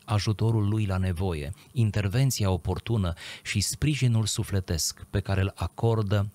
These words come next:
celor ce-și pun întreaga nădejde în el și numai în el. Am căutat ca,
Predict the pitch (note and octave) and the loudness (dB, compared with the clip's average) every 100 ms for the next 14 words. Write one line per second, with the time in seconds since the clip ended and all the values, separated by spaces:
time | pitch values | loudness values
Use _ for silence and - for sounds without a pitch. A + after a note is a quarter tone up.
0 | - - G#2 F2 - F2+ - - G2 G2 | -4 0 2 0 -2 -4 -4 -2 0 0
1 | - G#2+ F2+ - G2+ G#2 G2 F#2+ F2 F#2+ | -2 0 0 0 0 2 2 0 0 -2
2 | F2+ G2+ - G2 G#2 F#2+ E2+ - - - | 0 -2 0 0 2 2 0 -6 -8 -2
3 | G2+ F#2+ F#2+ F#2+ - F#2 F2 D2 - - | 2 2 2 0 0 0 0 -2 -6 -14
4 | _ _ - - - - F#2+ F#2+ G2 F#2 | _ _ -20 -20 -18 -2 0 2 2 2
5 | A#2 B2 - E2 E2+ | 0 -2 -2 0 0